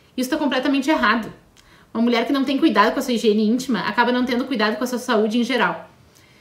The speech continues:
Então, associado à evasão escolar, essa falta de cuidado leva a uma, um estrago na saúde da mulher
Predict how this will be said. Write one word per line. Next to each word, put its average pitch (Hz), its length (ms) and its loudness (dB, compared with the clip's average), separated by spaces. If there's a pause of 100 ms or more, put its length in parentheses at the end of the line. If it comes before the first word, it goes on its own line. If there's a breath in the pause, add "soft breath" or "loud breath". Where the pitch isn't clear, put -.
(880 soft breath)
Então, 254 560 -2 (240)
associado 311 640 0
à 269 40 0
evasão 214 320 -2
escolar, 214 640 -2 (320 soft breath)
essa 208 220 -4
falta 247 320 4
de 240 100 -4
cuidado 196 580 -2 (340 loud breath)
leva 240 500 -2
a 247 80 2
uma, 254 320 -2 (560)
um 269 120 -2
estrago 262 520 4
na 226 120 0
saúde 214 360 0
da 202 100 -2
mulher 170 440 -8